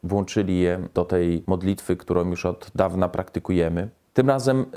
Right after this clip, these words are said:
dwa wezwania i ostatnie myśli i skojarzenia z nimi związane. Patronus afflictorum, patron cierpiących, i patronus pauperum, patron ubogich. Te wezwania również pochodzą z listu papieża Franciszka,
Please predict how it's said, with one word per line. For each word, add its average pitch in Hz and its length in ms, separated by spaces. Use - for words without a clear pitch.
dwa 107 240
wezwania 90 640
i 139 100
ostatnie 143 380
myśli 143 300
i 120 60
skojarzenia 127 500
z 110 120
nimi 131 220
związane. 110 560
Patronus 160 760
afflictorum, 131 840
patron 120 360
cierpiących, 110 880
i 110 60
patronus 139 640
pauperum, 101 680
patron 110 540
ubogich. 85 680
Te 143 80
wezwania 156 380
również 175 300
pochodzą 143 480
z - 200
listu 131 380
papieża 135 340
Franciszka, 120 760